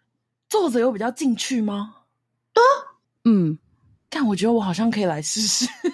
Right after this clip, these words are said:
Speaker 1: <laughs>
Speaker 3: 好，你等一下就可以，那个，下午就先去约一下。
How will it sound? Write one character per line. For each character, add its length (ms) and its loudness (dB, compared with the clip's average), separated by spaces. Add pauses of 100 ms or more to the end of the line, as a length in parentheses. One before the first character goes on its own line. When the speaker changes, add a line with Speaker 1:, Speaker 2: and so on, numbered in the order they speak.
(180)
Speaker 1:
<laughs> 440 -12
Speaker 3:
好， 240 4
你 80 4
等 100 2
一 0 -
下 80 4
就 120 0
可 160 -4
以， 100 -2
那 140 -6
个， 180 -2
下 180 2
午 80 0
就 120 0
先 100 2
去 80 0
约 240 0
一 20 2
下。 320 -6